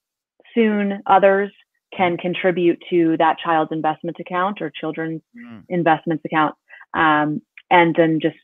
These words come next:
Speaker 1: together kind of watch those contributions grow.
Speaker 2: Okay. And it's always been my opinion that in order to change financial literacy, I believe you have to start with the children. Uh,
Speaker 1: Yeah.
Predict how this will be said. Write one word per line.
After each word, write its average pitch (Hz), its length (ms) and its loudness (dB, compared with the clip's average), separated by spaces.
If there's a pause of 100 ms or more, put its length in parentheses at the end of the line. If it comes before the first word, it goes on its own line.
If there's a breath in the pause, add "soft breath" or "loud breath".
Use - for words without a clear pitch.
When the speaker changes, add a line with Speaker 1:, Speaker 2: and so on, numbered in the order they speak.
(260)
Speaker 1:
together 165 480 4
kind 156 100 -2
of 151 80 -4
watch 156 320 0
those 151 240 -2 (260)
contributions 151 680 -4
grow. - 260 -2 (1160)
Speaker 2:
Okay. 156 340 -14 (580 soft breath)
And 202 180 -10
it's 196 220 -12
always 180 440 -4
been 160 160 -12
my 135 220 -8
opinion 120 600 -14
that 95 320 -12
in 98 200 -20
order 123 560 -10 (120)
to 123 160 -18
change 139 360 -16
financial 117 420 -18
literacy, 107 400 -18
I 98 60 -16
believe 104 180 -20
you 104 60 -20
have 113 100 -20
to - 80 -20
start 110 320 -16
with - 80 -20
the 101 80 -20
children. 87 480 -18 (500 soft breath)
Uh, 104 280 -16
Speaker 1:
Yeah. 170 100 -6